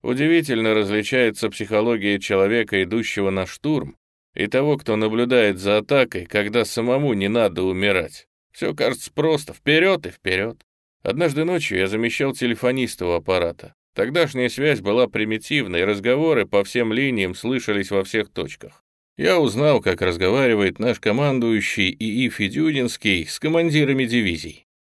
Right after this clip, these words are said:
«Вашу мать, вперед! Не продвинешься, расстреляю! Вашу мать, атаковать! Вашу мать!» Года два назад престарелый Иван Иванович, добрый дедушка, рассказал по телевизору октябрятам о войне совсем в других тонах.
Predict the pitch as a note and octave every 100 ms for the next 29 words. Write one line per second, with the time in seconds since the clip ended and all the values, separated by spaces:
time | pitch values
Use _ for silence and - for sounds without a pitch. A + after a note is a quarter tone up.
0 | - A#2+ F3 D#3+ E3 G3 D#3+ - - D#3+
1 | F#3+ F#3 G#3 F#3 A2+ - _ F#2+ F#2 G#2+
2 | A2+ A#2+ G#2+ B2 C3+ G#2+ - G#2 G#2+ A2+
3 | - C3 C#3 C#3+ C3+ A2 G2 A2+ D#3 D#3
4 | D3 D3 D3+ E3 C3+ C#3+ C#3+ E3+ D3 D#3
5 | D#3+ E3 D3+ G#2 A#2 F3+ C#3+ C#3+ F3 G3
6 | F3 D3+ - _ _ - - E3+ C3+ A2+
7 | D3 C3 A#2+ E3 D3+ - G2+ G2 G2+ A#2
8 | D3+ A2+ G2 G#2 G#2 G2 G#2+ C#3 B2 F#2
9 | E2+ - G2+ D#3+ C#3+ A#2+ G#2 C#3+ C#3+ G2+
10 | - G#2+ - A2 D3+ D3+ E3 E3+ F#3+ D3+
11 | C3 A#2+ A#2+ C#3+ D#3 A#2+ G#2+ G#2 - G2+
12 | E3 D3 B2+ A2 G#2+ G#2 G2 F#2+ B2 D#3
13 | C3 _ - E3+ D3+ F#3+ F3 D3+ E3 G#2
14 | G#2 - F#2+ E2 - -